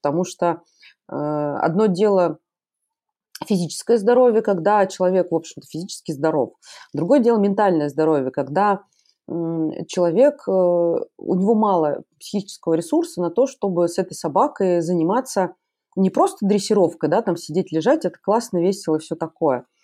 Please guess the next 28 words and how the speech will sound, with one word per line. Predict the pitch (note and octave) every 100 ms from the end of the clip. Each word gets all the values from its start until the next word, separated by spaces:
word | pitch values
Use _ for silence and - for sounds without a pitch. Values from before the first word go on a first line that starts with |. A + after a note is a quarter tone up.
| - -
А | -
когда | G3+ C4+
собака, | G#3 D#4 E4+ G#3
например, | F#3+ G3 A#3+
агрессивна, | F#3+ F3+ F#3 - F#3+ C#3+ C3+
ты | - F3+
там | F#3 F3
и-, | E3 F3 - F3
её | G3
покормить, | G3 F3+ F#3+ C4 E4 F3
она | G3+
тебе | G3+ F3+
ноги | D#3 C#3+
отжирает. | C3 D3 C3 A2+ - _ _ _
Ну, | F4
что-нибудь | E4+ B3+ A3 F#3+
в |
этом | G3 F#3
роде, | F3 D3+ C#3+
да, | A3+ B3
или, | G3
например, | F#3 F#3 G3+ F#3+
ты | E3+
взял | E3 G#3+ F#3+
там | D#3+ D3+ - _ -
какого-нибудь | D#3+ F#3 E3 E3
Кани | G3 F#3+
Корса, | F#3+ B3 D#4 - F#3